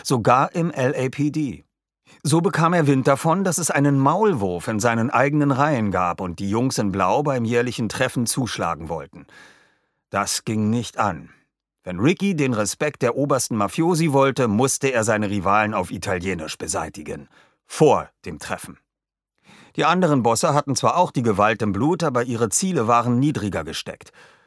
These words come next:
Banshee Carter war sauer, dass Charlie einen seiner Männer wegen ein bisschen Kohle mit einem Golfschläger halb tot geprügelt hatte.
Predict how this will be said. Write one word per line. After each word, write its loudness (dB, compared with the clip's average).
Banshee -4
Carter 2
war 0
sauer, 4
dass -2
Charlie 0
einen 0
seiner 0
Männer 0
wegen -4
ein -6
bisschen -4
Kohle -2
mit -2
einem -6
Golfschläger -2
halb -8
tot -10
geprügelt -8
hatte. -14